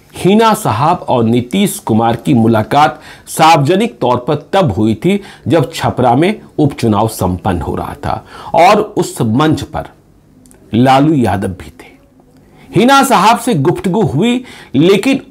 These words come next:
उस गुफ्तगू को याद करने वाले लोग कहते हैं कि नीतीश कुमार बहुत सहज नहीं थे। तो देखिए, चलिए, हम जब हमारे दर्शक कह रहे हैं कि कुछ कहानियां और बताएं शहाबुद्दीन की,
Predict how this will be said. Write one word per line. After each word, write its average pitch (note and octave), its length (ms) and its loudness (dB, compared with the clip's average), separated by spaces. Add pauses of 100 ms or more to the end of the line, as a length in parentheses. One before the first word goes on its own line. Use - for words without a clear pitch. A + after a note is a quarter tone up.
(100)
उस B3 220 -2
गुफ्तगू E3 520 0
को F#3 180 2
याद C#3+ 480 2
करने B2+ 200 0
वाले A#2 220 2
लोग A#2 280 0
कहते A2 300 -4
हैं F3 280 0 (260)
कि C3 80 2
नीतीश B2+ 560 2
कुमार G#2+ 320 0
बहुत G2+ 360 -4
सहज - 400 -4
नहीं F2+ 180 -6 (100)
थे। - 120 -14 (600)
तो A3+ 80 4
देखिए, A#3+ 400 2 (400)
चलिए, B3 260 2
हम G#3 400 0 (300)
जब D#3 220 2
हमारे D3+ 300 2
दर्शक D3 520 -2
कह D3+ 120 -2
रहे D#3+ 160 -2
हैं E3+ 100 -2
कि E3+ 120 -6
कुछ - 220 -6
कहानियां B2 800 0
और D#3 140 4
बताएं C3 420 -2
शहाबुद्दीन A2 720 -2
की, D#3 200 -8